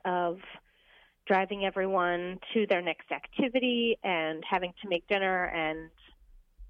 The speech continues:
even remembering to take the trash out, that caregiver can now focus more of their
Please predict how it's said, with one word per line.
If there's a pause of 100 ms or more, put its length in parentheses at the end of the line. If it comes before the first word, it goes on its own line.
(160)
even
remembering
to
take
the
trash
out, (800)
that (100)
caregiver
can
now
focus
more
of
their